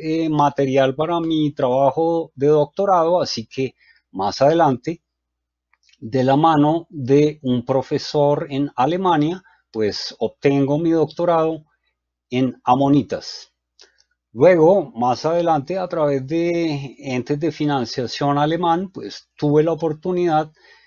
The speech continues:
de ir, eh, varias veces a Alemania,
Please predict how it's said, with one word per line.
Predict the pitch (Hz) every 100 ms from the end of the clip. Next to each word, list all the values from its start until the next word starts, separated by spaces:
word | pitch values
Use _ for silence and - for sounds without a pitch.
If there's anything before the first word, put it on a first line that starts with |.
| _
de | - 123 160
ir, | 143 147 151 151 151
eh, | 139 135 123
varias | 107 117 127 135
veces | 143 - 139 -
a | 160 165
Alemania, | 165 175 180 170 190